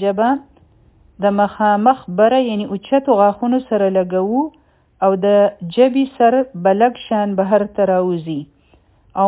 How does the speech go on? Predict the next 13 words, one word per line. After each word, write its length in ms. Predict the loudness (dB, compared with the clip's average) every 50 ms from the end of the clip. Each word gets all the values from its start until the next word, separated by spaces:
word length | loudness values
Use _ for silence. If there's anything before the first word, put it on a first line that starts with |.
| 2
مونږ 140 | 2 2 4 4
به 80 | 2 0 0 -2
خپله 280 | _ 0 0 2 0 -2 -2
خوله 180 | -2 -2 0 2 2
داسې 280 | 2 2 2 -2 -8 -10 -8 -4
جوړه 300 | -2 -2 0 0 0 0 -2 -4
کړو 180 | -4 -4 -2 -4 -4 -6 -6 -4 -2
لکه 200 | -2 -2 -2 -4 -4 -2
چې 80 | -4 -4 0 2 0
ډکه 260 | 0 0 0 -2 -2 -2
وي. 160 | -4 -6 -8 -10 -14 _ _ _ _ _ _ _ _ _ _ _ _ _ _ -12
وا. 500 | -10 -10 -8 -2 2 4 4 4 4 2 0 -4 -10 _ _ _ _ _ _ _ _ _ _ _ -4
د 60 | -2